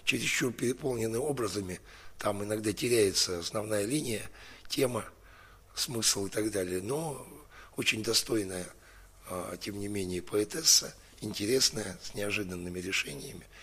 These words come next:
Поэтому вот я думаю, что, м, будет что почитать. Ну и, естественно,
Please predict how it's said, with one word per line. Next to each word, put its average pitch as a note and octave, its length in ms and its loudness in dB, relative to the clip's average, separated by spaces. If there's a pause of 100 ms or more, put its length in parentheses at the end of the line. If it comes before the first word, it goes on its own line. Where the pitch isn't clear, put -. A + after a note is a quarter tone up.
(240)
Поэтому A2 400 -4
вот G2 160 -6
я G#2 140 0
думаю, G#2 280 -4
что, F#2 280 -6 (680)
м, F#2 320 -6
будет A2 280 0
что - 180 0
почитать. F#2 580 -2
Ну D3+ 140 0
и, A#3 60 2
естественно, C#3+ 720 0